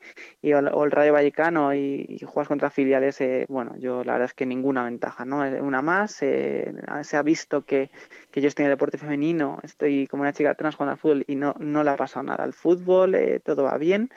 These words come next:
Y, y nada, y como una más. También es verdad que es un deporte de equipo, ¿no? Eh, yo sé que hay casos que se está viendo en las Olimpiadas, deportes individuales, gente,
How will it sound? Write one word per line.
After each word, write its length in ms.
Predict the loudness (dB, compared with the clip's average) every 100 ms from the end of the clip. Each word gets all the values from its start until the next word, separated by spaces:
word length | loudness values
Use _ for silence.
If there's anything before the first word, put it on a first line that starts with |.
| -16 -18 -20 -20 _ -4
Y, 300 | -2 0 0
y 40 |
nada, 340 | 2 2 2 0
y 160 | -2
como 160 | 0 0
una 140 | 0
más. 260 | -2 -6 -2
También 220 | 0 2
es 80 | 2
verdad 200 | 2 2
que 100 | 0
es 120 | -2
un 260 | -2 -2 -4
deporte 720 | -2 0 2 0 2 4 4 2
de 140 | -2
equipo, 460 | -2 -4 -6 -4 -4
¿no? 280 | -4 -4
Eh, 540 | -4 -6 -8 -10 -10 -6
yo 160 | -2 -2
sé 140 | -2
que 100 | -2
hay 100 | -2
casos 400 | 0 -2 -2 -4
que 80 | -2
se 60 | -4
está 200 | -2 0
viendo 720 | 2 2 2 2 4 4 2
en 220 | -2 -6
las 180 | -8 -8
Olimpiadas, 600 | -10 -2 2 4 4 2
deportes 340 | 0 -4 -6
individuales, 800 | -6 -2 2 2 4 4 2 0
gente, 480 | -4 -8 -4 -4 -6